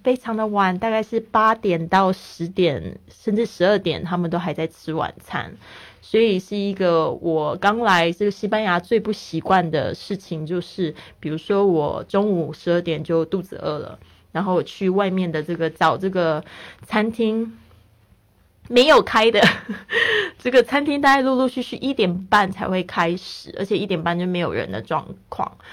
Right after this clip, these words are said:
那两点、三点、四点才开始有，陆陆续续有人。所以这个是比较特别的一种现象。Hello，大家好。呃，这边呢，还有没有其他的同学加入呢？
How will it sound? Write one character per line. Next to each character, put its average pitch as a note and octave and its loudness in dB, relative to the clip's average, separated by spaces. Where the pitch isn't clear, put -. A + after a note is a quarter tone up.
那 F#3+ 2
两 F3+ 2
点、 E3+ 0
三 F3 -2
点、 F3 -6
四 - -10
点 G2 -10
才 E3+ -8
开 F3 -6
始 D3+ -10
有， C#3+ -6
陆 E3+ -4
陆 E3 -6
续 - -14
续 D#3 -8
有 - -10
人。 G1+ -16
所 - -2
以 F#3 4
这 F#3+ -2
个 F3+ 0
是 E3+ -2
比 D#3+ -12
较 F3 -2
特 C4 -4
别 G#3+ 0
的 G#3 2
一 G#3 -2
种 F#3 -4
现 G3 0
象。 F#3+ 2
Hello， G#3 2
大 G#3+ -4
家 A3 0
好。 F#3 4
呃， F3+ -4
这 G3 -4
边 G#3+ -2
呢， G3 0
还 F#3+ -4
有 F3+ -2
没 F3+ -2
有 F3+ -2
其 - -12
他 A3 -2
的 A3+ 0
同 G3+ -4
学 F#3 0
加 A#3+ 0
入 C4 -4
呢？ A#3 0